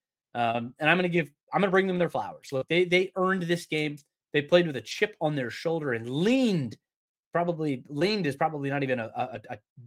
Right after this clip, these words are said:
big enough word for what they did with Phil Mafah. He carried the ball thirty-six times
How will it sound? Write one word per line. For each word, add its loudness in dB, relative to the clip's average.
big 8
enough 4
word 2
for -8
what -4
they -6
did -8
with -4
Phil 2
Mafah. -2
He -6
carried 0
the 0
ball -6
thirty-six -2
times -4